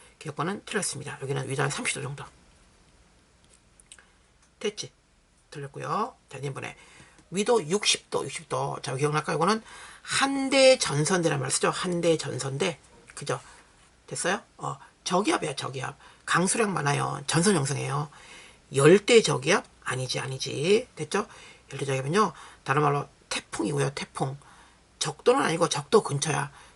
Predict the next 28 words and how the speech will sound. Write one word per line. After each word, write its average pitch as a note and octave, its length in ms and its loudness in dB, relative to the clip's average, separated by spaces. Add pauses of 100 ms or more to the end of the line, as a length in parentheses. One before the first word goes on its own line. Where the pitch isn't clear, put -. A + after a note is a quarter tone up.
적도보다 F3+ 380 2
조금 E3+ 320 -4
위. C3 140 -6 (580)
조금 C#3+ 260 -6
위. F3+ 300 0 (220)
됐죠? G#3+ 280 -4 (760)
됐죠? G3+ 360 -4 (360)
뭐, E3+ 100 -6
뒤쪽에 A3+ 240 -2
뭐, G3 220 0
북반구 B3 760 4
중위도 G3 340 8
지역의 E3 320 2
여름? E3+ 300 6 (500)
육십 G#3 180 -4
도는 D4 200 2
좀 D4 120 -2
이상하고, D#3 480 2 (100)
어, C#3+ 240 -4
이제 G#3+ 240 2 (100)
태풍 - 320 -2
쪽은 - 220 4
여름하고 D3+ 240 4
좀 C#3 100 0
상관이 F3 240 -2
있겠죠. C#3+ 300 -6 (260)
어쨌거나 F3 380 -4
틀렸고. - 360 -8